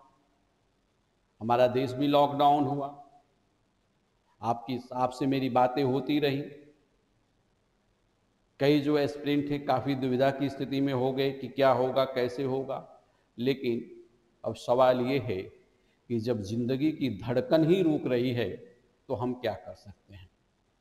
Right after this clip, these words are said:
यूपीएससी के परीक्षाओं के संदर्भ में तो कहा जाता रहा, चाहे कुछ भी हो जाए, ये परीक्षाएं नहीं टलेंगी, Sorry, नहीं टलेंगी,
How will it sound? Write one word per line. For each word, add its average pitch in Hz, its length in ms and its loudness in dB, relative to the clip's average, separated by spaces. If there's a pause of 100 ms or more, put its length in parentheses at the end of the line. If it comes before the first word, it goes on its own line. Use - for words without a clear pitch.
(2000)
यूपीएससी 135 540 0
के 143 140 0
परीक्षाओं 135 540 -2
के 135 120 -4
संदर्भ 131 460 -2
में 127 220 -4
तो 123 100 -2
कहा 123 300 0
जाता 123 360 2
रहा, 120 640 0
चाहे 120 160 0
कुछ 120 280 -10
भी 131 120 -4
हो 123 180 -2
जाए, 123 180 2
ये 117 100 -2
परीक्षाएं 113 600 -6
नहीं 120 280 -2
टलेंगी, 143 500 -2 (1800)
Sorry, 131 220 0 (960)
नहीं 165 220 8
टलेंगी, 160 440 4